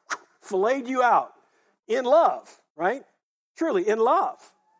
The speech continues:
okay? Um, and so, uh, in this, the Word of God does this. It's living and acted,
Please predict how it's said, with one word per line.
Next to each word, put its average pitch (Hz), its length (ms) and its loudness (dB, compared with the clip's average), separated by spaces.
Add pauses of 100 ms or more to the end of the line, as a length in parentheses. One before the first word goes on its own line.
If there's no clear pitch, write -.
(360)
okay? 180 380 -4 (760)
Um, 180 400 -4 (480)
and 185 160 -8
so, 208 300 -2
uh, 185 240 -8
in 202 160 -4
this, 240 220 -8
the 185 160 -4
Word 233 280 -6
of 262 80 -10
God 254 400 -6
does 226 320 -4
this. 165 160 -10
It's 151 160 -20
living 247 400 -4
and 220 100 -2
acted, 220 440 -4